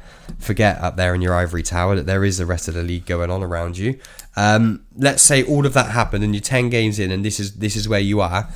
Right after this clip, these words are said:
and you've just lost three nil at home to Chelsea on Saturday, and the fans are booing Dean Smith's substitution 'cause he's bringing off Firmino and bringing on Divock Origi, and,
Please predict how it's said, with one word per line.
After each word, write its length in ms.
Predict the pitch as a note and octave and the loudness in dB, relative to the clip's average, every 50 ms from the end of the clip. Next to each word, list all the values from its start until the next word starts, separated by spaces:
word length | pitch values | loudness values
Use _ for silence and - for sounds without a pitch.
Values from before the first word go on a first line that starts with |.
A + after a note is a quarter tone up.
| - - - - - - | -10 -10 -12 -10 -6 -4
and 120 | F#2+ G2 | -2 0
you've 140 | G2 F#2+ - | 0 -2 0
just 300 | - B2+ A#2+ A#2 - A2+ | 2 2 2 2 2 0
lost 280 | G#2+ G#2+ - - - - - - - - - - - _ - - - | 0 0 0 -4 -12 -18 -18 -20 -20 -20 -20 -20 -20 _ -20 -10 -4
three 220 | - B2 A#2 A2+ | 0 0 0 2
nil 160 | A2 A2 G#2 | 0 0 0
at 100 | F#2 E2 | -2 0
home 300 | F#2 A2 G#2 G#2 G2+ G2 - | 0 0 2 2 0 0 0
to 300 | - G#2+ G2 F#2 F2 - - - - - - - | 2 2 2 2 2 -2 -6 -20 -20 -20 -18 -10
Chelsea 580 | - - A#2+ A2 G2+ F#2+ - - E2+ F#2 G#2+ A#2 - - - - - - | -2 2 2 2 4 2 0 0 0 -2 -2 -4 -6 -12 -20 -14 -8 -2
on 140 | - G2+ | -2 0
Saturday, 640 | - - - A#2 G2+ - E2+ E2+ E2+ F2 F#2+ A2 A2+ - _ _ _ _ _ _ _ - | 2 2 2 2 2 0 -2 -2 -2 -2 -2 -2 -4 -6 _ _ _ _ _ _ _ -4
and 120 | F#2+ G2+ | -2 -2
the 40 | G2 | -2
fans 380 | - - - A#2 A2 G#2+ G2+ G#2 | -2 0 2 4 4 4 2 0
are 40 | F#2+ | -2
booing 420 | F2+ - - A2+ G#2+ G2+ G2+ G2 | -2 2 2 4 4 4 2 0
Dean 240 | G2+ G#2 G2+ G2 F2+ | 0 0 0 0 0
Smith's 280 | - - G2+ F#2 - - | -2 -2 -2 -2 -2 -4
substitution 560 | G2+ F2+ - - - - G#2 G2 - F#2+ F2 | -6 -6 -6 -6 -4 -2 -2 0 -2 -2 -4
'cause 140 | - F#2+ F#2 | -4 -4 -4
he's 100 | F#2+ F#2 | -4 -4
bringing 260 | - G#2 F#2+ F#2+ F#2 | -2 -2 -2 -2 -2
off 140 | F#2 - - | -2 -4 -2
Firmino 380 | G2+ G2 G2 F#2+ F2+ F2 E2+ E2+ | -2 -2 -2 0 -2 -2 -2 -2
and 100 | E2+ F2+ | -2 -2
bringing 240 | G2 F2+ F2+ F2+ F2+ | -2 -2 -2 0 0
on 240 | F2 F2 F2+ F2 - _ _ - | -2 -2 -2 -4 -8 _ _ -6
Divock 260 | G#2 F#2+ F2+ F#2+ F2 - | -4 -4 -4 -4 -4 -2
Origi, 520 | F#2 F2+ F#2 F#2 F2+ E2+ E2 E2+ G2+ - - _ - - _ _ - - - - - - - - | -2 -2 0 -2 -2 -2 -4 -6 -6 -6 -8 _ -20 -20 _ _ -20 -20 -20 -20 -20 -14 -6 -2
and, 400 | F#2+ G2+ G2+ F#2+ F#2+ F#2 F2+ | 0 0 2 0 0 -2 -4